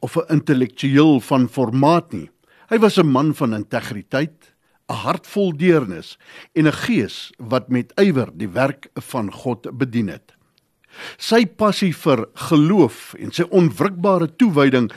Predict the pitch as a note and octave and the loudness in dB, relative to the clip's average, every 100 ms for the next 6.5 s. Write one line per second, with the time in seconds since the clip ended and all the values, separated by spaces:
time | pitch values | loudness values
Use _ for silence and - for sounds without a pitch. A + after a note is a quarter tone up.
0 | - - E3+ D#3 C3+ - B3 G#3+ G3 C#3+ | -12 0 2 2 -2 -2 0 0 -2 -2
1 | C3 G2 D2 A#2+ C#3+ C3 B2+ G#2+ A2+ A#2+ | -4 -4 -4 -2 -2 -2 -4 -6 -4 -4
2 | B2+ C3+ - G2+ - - - - C3 D3+ | -4 -8 -6 -10 -12 -20 -10 -4 0 2
3 | D3+ - E3+ C#3 G3 C3 A1 - _ _ | 0 2 4 6 4 -2 -12 -16 _ _
4 | - G#2+ F2 G#2 - - G#2+ G#2 F#3+ - | -14 -10 -8 -8 -10 -12 -8 -4 -4 0
5 | F#3 D3+ C3+ - F2 F2+ - B2 A2+ C3 | 0 2 0 -4 -14 -14 -8 -8 -8 -10
6 | - G#2 C#2+ - _ | -8 -8 -10 -20 _